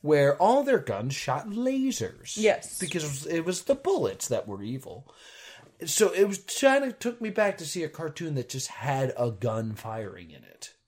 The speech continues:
Speaker 2: Odd Duck does the, what's called the bullet catch.
Speaker 1: Where he catches the bullet in his teeth.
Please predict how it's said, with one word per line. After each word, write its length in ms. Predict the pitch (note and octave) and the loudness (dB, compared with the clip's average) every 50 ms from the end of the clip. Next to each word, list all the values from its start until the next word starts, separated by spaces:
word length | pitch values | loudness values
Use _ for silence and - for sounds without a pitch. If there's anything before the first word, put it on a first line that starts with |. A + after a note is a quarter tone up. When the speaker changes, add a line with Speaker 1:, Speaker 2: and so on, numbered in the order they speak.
| _ _ - | _ _ 4
Speaker 2:
Odd 180 | A3+ B3+ A#3+ | 6 6 8
Duck 220 | G3+ C4+ B3 - F3+ | 8 6 6 6 6
does 220 | A3 G#3+ G#3 F#3 | 6 6 6 6
the, 80 | F#3+ F#3 | 2 4
what's 400 | F#3 F#3+ G3 - - - - - - | 4 4 2 2 -8 -10 -12 -14 -8
called 240 | - G3 F#3 F#3 F3 | 0 2 2 2 2
the 80 | F3+ F3 | 0 -2
bullet 340 | D#3+ E3 F3 F#3+ G3 - - | 0 0 0 0 -2 -4 -4
catch. 680 | B3 C#4 D4 D#4+ D#4+ - - - - - - - - _ _ _ _ _ _ _ _ _ _ _ _ - | -2 -2 -2 -2 -4 -8 -14 -14 -12 -12 -14 -16 -18 _ _ _ _ _ _ _ _ _ _ _ _ -2
Speaker 1:
Where 160 | D3 C#3+ D3 C#3+ | 2 4 4 4
he 80 | C3 | 4
catches 340 | B2 - C#3 B2+ - - A2+ | 2 2 0 0 0 0 -2
the 80 | A2+ B2+ | -2 0
bullet 300 | G#2+ A#2+ A#2 A2 G#2+ G2+ | 2 2 2 2 2 0
in 100 | G#2 G2+ | -4 -6
his 120 | G2+ G#2 - | -6 -8 -8
teeth. 420 | - - A#2 G#2+ G#2+ - - - | -8 -8 -8 -8 -10 -12 -14 -20